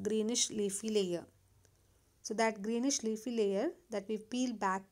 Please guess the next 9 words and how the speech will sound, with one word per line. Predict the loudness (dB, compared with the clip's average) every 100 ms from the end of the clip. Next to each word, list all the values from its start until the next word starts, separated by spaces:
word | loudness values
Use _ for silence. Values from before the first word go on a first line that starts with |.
| -8
before | -6 -4 -2 -2
eating. | -2 -4 -4 -8 -14 _ _ _ _ _ _ _ _ _ _ _ _ _ _ _ -20 _ _ _ _ _ _ _ -20 -12
So | -4 4
these | 6 6
are | 6 2
the | 0 2
fertilized, | 4 4 4 4 6 8 8 6 -4 -4
uh, | 0 2 0 0 -2 -6 -14 _ _ _ _ _ _ _ _ _ _ _ _ -20 _ _ -20 -12
kernels | 0 2 2 2 6 10 10